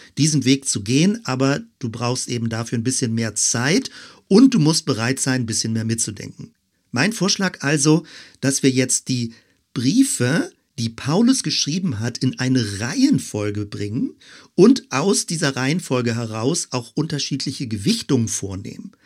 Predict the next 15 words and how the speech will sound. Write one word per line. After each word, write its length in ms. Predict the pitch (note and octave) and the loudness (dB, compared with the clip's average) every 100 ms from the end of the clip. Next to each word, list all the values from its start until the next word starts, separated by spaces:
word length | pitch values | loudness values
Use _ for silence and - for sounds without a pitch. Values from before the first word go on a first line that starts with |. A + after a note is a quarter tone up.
| - - - | -20 -20 -6
Das 160 | C3+ - | -2 -2
ist 100 | - | -2
jetzt 240 | D#3+ D#3+ | -4 -4
also 160 | D3+ C#3 | -4 -4
eine 240 | C3 B2+ | -2 -2
neue 380 | A#2+ B2+ D#3 A#2 | 0 0 0 -2
Weichenstellung, 920 | A2 D3 E3 D#3 - C#3+ D3 F#3 A#3+ - | -2 -2 0 -2 0 0 2 4 2 2
wo 140 | B2+ | -2
du 200 | A#2 B2 | 0 0
für 200 | E3+ - | 0 -2
dich 240 | A2 A#2+ - | -4 -4 -6
entscheiden 440 | A2 - A2 C3 | -6 -6 -4 0
musst, 300 | C3+ B2+ - | 0 0 -2
ob 220 | A#2 A#2 | -6 -4
du 260 | - E3+ | 0 0